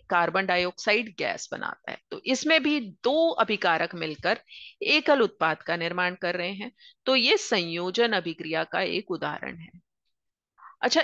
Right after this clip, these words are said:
इसमें जब हम कोयले को जलाते हैं तो बहुत अधिक ऊर्जा भी हमें मिलती है। तो ये ऊष्माक्षेपी अभिक्रिया का भी उदाहरण है। अब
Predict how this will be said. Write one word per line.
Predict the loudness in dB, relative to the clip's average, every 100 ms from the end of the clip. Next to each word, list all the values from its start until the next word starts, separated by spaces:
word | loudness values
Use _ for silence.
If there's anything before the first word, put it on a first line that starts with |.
| 0
इसमें | 0 0 0 2 2 4
जब | 2
हम | 2 0
कोयले | 0 2 2
को | 2 0
जलाते | 2 2 0 -4
हैं | -6
तो | -6
बहुत | -4 2 2 2
अधिक | 0 -2 -6
ऊर्जा | -6 2 4
भी | 4 4
हमें | 4 4
मिलती | 2 0 -4 -8
है। | -8 -10 -20 -16 -2
तो | 2
ये | 4 4 2
ऊष्माक्षेपी | -2 -2 0 2 2 4 2 2 2
अभिक्रिया | 2 0 -6 -2 -2
का | 0 2 2
भी | 0 -2 -2
उदाहरण | -2 -2 -2 -2 -8
है। | -10 -16 -20 _ _ _ _ _ _ _ _ _ _ _ _ _ _ _ _ _ _ _ _ _ _ _ _ _ _ _
अब | 2